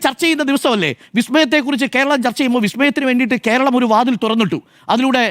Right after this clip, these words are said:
ആ, ജോസ് കെ മാണി വരുമെന്ന് കരുതി. പക്ഷേ വിസ്മയത്തിൻ്റെ വാതിൽ തുറന്നിട്ടപ്പോൾ പുറകുവശത്തെ വാതിൽ അടയ്ക്കാൻ മറന്നുപോയി. എന്താ സംഭവിച്ചത്? ബീഹാറിൽ നിന്ന് ആറ് എം എൽ എമാർ എൻ ഡി എ ക്യാമ്പിൽ പോയി. വിസ്മയത്തിന് വേണ്ടി കേരളത്തിൽ വാതിൽ തുറന്നിട്ടപ്പോൾ ബീഹാറിലെ വാതിലിലൂടെ ആറ് എം എൽ എമാർ പോയത്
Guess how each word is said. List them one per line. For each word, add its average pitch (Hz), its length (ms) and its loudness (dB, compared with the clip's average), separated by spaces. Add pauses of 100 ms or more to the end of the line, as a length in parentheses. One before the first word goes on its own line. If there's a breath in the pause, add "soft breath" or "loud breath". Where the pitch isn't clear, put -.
(220)
ആ, - 20 4 (200)
ജോസ് 240 200 -2
കെ 302 120 2
മാണി 262 200 2
വരുമെന്ന് 240 320 2
കരുതി. 175 200 2 (280 soft breath)
പക്ഷേ 220 200 0 (340 soft breath)
വിസ്മയത്തിൻ്റെ 285 520 0
വാതിൽ 269 300 0
തുറന്നിട്ടപ്പോൾ 240 480 -2
പുറകുവശത്തെ 247 500 2
വാതിൽ 233 220 2
അടയ്ക്കാൻ 214 280 0
മറന്നുപോയി. 190 320 -2 (180)
എന്താ 247 200 0
സംഭവിച്ചത്? 214 380 0 (180)
ബീഹാറിൽ 240 380 0
നിന്ന് 208 180 -2
ആറ് 240 160 0
എം 214 100 -2
എൽ 240 120 0
എമാർ 208 180 2 (140)
എൻ 196 100 -6
ഡി 220 60 2
എ - 80 0
ക്യാമ്പിൽ 170 260 -4
പോയി. 101 100 -14 (560)
വിസ്മയത്തിന് 302 480 0
വേണ്ടി 294 220 -2
കേരളത്തിൽ 277 340 -2 (100)
വാതിൽ 262 280 0
തുറന്നിട്ടപ്പോൾ 247 500 0 (340 loud breath)
ബീഹാറിലെ 285 520 2
വാതിലിലൂടെ 233 440 0 (220)
ആറ് 285 200 2
എം 254 100 -2
എൽ 294 140 0
എമാർ 277 160 0 (100)
പോയത് 269 260 2